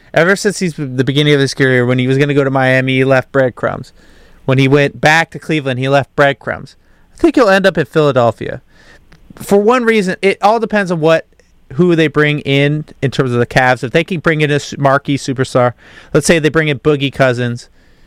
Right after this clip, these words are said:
and then they, they figure out a way to, to fit his max contract in, maybe he'll stay, because then he's got another player to play with, or they make a trade.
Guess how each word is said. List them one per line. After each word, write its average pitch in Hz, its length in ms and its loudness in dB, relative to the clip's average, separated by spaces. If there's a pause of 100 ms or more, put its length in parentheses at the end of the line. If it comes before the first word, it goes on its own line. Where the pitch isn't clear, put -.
(340)
and 135 180 0
then 127 120 2
they, 123 160 2
they 127 180 -2
figure 135 240 0
out 123 160 4
a 123 60 0
way 120 220 2
to, 117 180 -2
to 117 420 -6
fit - 480 -2
his 135 220 0
max 127 320 0
contract 120 580 -2
in, 117 240 0 (460)
maybe 262 340 2
he'll 190 160 2
stay, 196 380 0
because 156 260 -2
then 175 140 0
he's 165 160 0
got 165 120 4
another 151 320 2
player 147 260 2
to 143 60 -2
play 180 200 0
with, 147 180 0
or 175 160 2
they 185 80 2
make 175 180 0
a 175 60 0
trade. 151 420 0